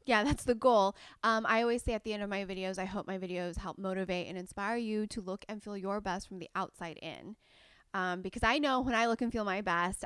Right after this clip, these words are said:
I am more confident when I go out into the world, even if I'm having a crappy day. Like, if I f-, if I'm wearing this lipstick that makes me feel pretty, then I'm able to kinda just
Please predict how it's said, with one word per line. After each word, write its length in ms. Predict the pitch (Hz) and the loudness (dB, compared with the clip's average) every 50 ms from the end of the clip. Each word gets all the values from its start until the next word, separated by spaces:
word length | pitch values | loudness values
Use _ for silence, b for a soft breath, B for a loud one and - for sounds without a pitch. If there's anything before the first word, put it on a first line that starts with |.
| - - | -4 0
I 540 | 190 185 185 185 190 190 185 196 202 202 - b b b b b b b | 0 2 2 2 0 -2 -2 -4 -6 -6 -8 b b b b b b b
am 80 | - 220 | -4 -4
more 200 | 233 240 226 208 | -2 -2 -4 -4
confident 840 | - - - 208 185 185 196 - - 247 254 269 302 339 381 359 - - - - - _ _ _ _ _ _ _ _ - | -4 -6 -6 -4 -4 -6 -6 -4 -4 -2 -2 0 0 -2 -2 -4 -8 -12 -18 -18 -20 _ _ _ _ _ _ _ _ -10
when 160 | - 233 226 214 | -6 -4 -4 -2
I 120 | 208 202 | -2 -4
go 160 | 185 202 208 | -4 -4 -4
out 220 | 202 202 180 - - | -2 -2 -4 -4 -6
into 180 | 214 208 214 | -8 -8 -4
the 80 | 208 202 | -4 -2
world, 420 | 196 196 196 190 190 202 208 - | 2 4 4 6 6 4 4 2
even 200 | - 220 208 220 | 0 -4 -4 -4
if 100 | 214 208 | -4 -4
I'm 140 | 208 202 202 | -4 -6 -6
having 280 | 190 196 185 196 196 196 | -6 -6 -6 -6 -6 -8
a 60 | 190 | -10
crappy 460 | - - - 185 185 185 - 202 196 | -10 -10 -8 -8 -6 -6 -6 -6 -4
day. 480 | 185 180 180 180 185 190 208 233 240 - B B B B B B B B | -4 -2 -2 -2 -2 -2 -2 -4 -6 -8 B B B B B B B B
Like, 260 | 208 202 190 - - _ _ _ _ _ _ _ _ _ - | -4 -4 -4 -6 -12 _ _ _ _ _ _ _ _ _ -10
if 140 | 202 196 - | -8 -8 -6
I 180 | 202 196 196 | -6 -6 -6
f-, 60 | 196 - _ _ _ _ _ - | -6 -8 _ _ _ _ _ -14
if 140 | 202 196 - | -12 -10 -8
I'm 140 | 190 185 190 | -8 -8 -6
wearing 320 | 190 185 185 185 196 202 190 | -6 -6 -6 -6 -6 -8 -8
this 180 | 196 180 - - - | -8 -10 -10 -12 -10
lipstick 380 | 185 180 - - - 208 196 - | -8 -8 -8 -8 -8 -10 -8 -8
that 120 | 185 - - | -10 -12 -10
makes 380 | 190 185 180 - - - - | -10 -10 -10 -12 -14 -18 -14
me 140 | 196 190 180 - _ _ - | -14 -14 -14 -14 _ _ -14
feel 320 | 185 185 180 180 170 175 | -10 -8 -8 -6 -8 -8
pretty, 720 | - - - 185 175 180 185 190 208 226 247 269 285 294 294 B B B B B B B | -8 -8 -8 -8 -8 -12 -10 -10 -8 -8 -6 -6 -8 -8 -10 B B B B B B B
then 400 | 214 202 208 196 190 190 190 185 - - | -10 -6 -4 -4 -4 -4 -6 -8 -10 -10
I'm 160 | 190 196 190 | -10 -10 -8
able 320 | - - 190 190 185 202 196 | -8 -8 -10 -10 -10 -12 -14
to 120 | - 214 | -14 -16
kinda 240 | - - 208 202 196 | -16 -14 -12 -12 -12
just 180 | 190 - 180 | -12 -14 -16